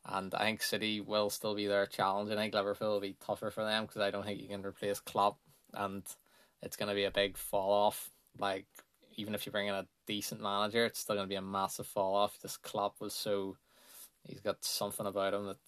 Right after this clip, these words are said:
just takes him to the next level. He's, I think if Klopp goes, you fall off at least twenty-five percent, and that's even with the exact same squad. It's just, it'll be, it'll be madness. But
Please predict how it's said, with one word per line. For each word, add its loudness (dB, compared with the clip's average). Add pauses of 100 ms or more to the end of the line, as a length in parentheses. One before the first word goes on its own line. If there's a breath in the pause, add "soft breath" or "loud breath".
(100)
just -6
takes -4
him -6
to -2
the -2
next -6
level. 2
He's, -4
I -4
think 0
if -6
Klopp 0
goes, -2
you -4
fall 2
off -8
at -4
least -4 (1500 loud breath)
twenty-five 2
percent, 2 (120)
and -2
that's -2
even -4
with -2
the -2
exact 0
same -2
squad. 4
It's -6
just, -8 (720 loud breath)
it'll -2
be, -6
it'll 0
be -6
madness. 2
But 2